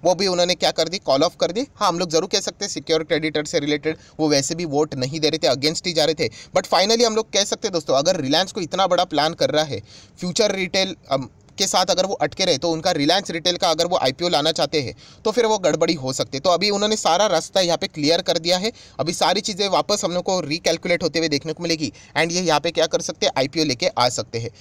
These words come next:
अभी वो कब लेके आएंगे, उससे रिलेटेड क्या पॉसिबिलिटीज़ है, मैं again and again शब्द का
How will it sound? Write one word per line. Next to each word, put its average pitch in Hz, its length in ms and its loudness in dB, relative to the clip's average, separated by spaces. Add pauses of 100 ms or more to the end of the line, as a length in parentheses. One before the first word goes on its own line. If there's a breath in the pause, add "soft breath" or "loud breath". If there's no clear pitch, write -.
(160 loud breath)
अभी 170 140 0
वो 247 100 6
कब 240 260 2
लेके 247 220 4
आएंगे, 220 260 2
उससे 208 320 -2
रिलेटेड 208 320 -2
क्या - 180 2
पॉसिबिलिटीज़ 220 800 0
है, 120 60 0
मैं 165 100 0
again 196 360 0
and 196 80 2
again 208 360 -4
शब्द - 280 0
का 208 100 2